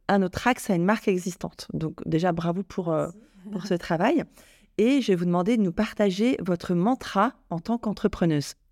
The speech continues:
Speaker 2: Je dirais que pour moi, en tout cas, la ra-, une des raisons pour lesquelles j'ai monté mon, ma propre entreprise,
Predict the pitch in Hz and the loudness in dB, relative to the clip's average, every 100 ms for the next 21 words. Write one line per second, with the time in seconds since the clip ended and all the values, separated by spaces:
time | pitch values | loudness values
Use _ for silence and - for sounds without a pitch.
0 | - - _ _ _ _ _ _ 185 180 | -20 -20 _ _ _ _ _ _ -12 -6
1 | 202 233 - 214 - _ - 226 202 202 | -2 -2 -2 -4 -6 _ -8 -4 0 2
2 | 233 196 180 - 202 190 - 180 180 180 | 2 0 -4 0 2 0 -2 -4 -4 -2
3 | 190 - 208 202 185 185 190 208 180 165 | -2 0 0 0 0 -2 -2 -2 -2 -2
4 | 175 170 165 165 170 170 180 170 165 160 | -4 -4 -4 -4 -4 -2 -2 0 0 -2
5 | 160 - 165 - 151 156 - 220 247 | -2 -4 -6 -6 -6 -6 -4 -4 -4